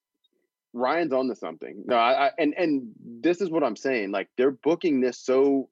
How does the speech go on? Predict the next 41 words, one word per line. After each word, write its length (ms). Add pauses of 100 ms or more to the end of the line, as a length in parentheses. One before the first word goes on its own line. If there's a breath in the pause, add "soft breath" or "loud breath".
like, 240
for 140
Hager 380
so 200
hardcore 520
that, 140
like, 220
again, 280
like, 140 (100)
like 160
we 100
talked 240
about, 200 (500 loud breath)
you 160
watch 240
that 160
thing 220
and 80
you 60
see 140
Hager 300
fucking 340
beating 220
up 180
people, 480
like, 280
in, 200
they're 160
showing, 240
like, 160
Octagon 540
footage. 240
You're 80
like, 160
"Man, 140
like, 120
he's 140
gonna 200
kill 160
Jon 200
Moxley." 320